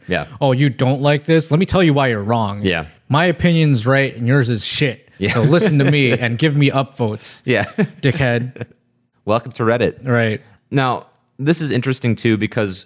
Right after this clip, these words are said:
Speaker 1: we immediately jumped into guilty pleasures when it came to music taste.
Speaker 2: Okay.
Speaker 1: That was, like, our first thing. And, and like we said,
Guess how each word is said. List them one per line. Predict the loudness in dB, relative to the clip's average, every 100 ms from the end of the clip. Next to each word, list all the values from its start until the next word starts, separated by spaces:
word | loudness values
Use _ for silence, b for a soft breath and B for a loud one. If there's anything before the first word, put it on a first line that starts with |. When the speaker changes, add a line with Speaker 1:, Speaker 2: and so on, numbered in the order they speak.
| -6
Speaker 1:
we | -2
immediately | 0 0 0 2 2 2 0
jumped | 0 0 -2 -4
into | -4 -4 -2 -2 -2 -2 -4
guilty | -6 -6 -6
pleasures | -2 -2 -2 -6
when | -4 -6
it | -6
came | -8 -6 -6
to | -6
music | -2 0 0 -6
taste. | -12 -14 -14 -12 -8
Speaker 2:
Okay. | -6 -4 -2
Speaker 1:
That | 2
was, | 2 0
like, | -2
our | -4
first | -4 -6 -4 -6 -8
thing. | -6 -6 -8 B B
And, | -4 -2
and | -2 -4 -4
like | -2 -2
we | -2
said, | -2 0 0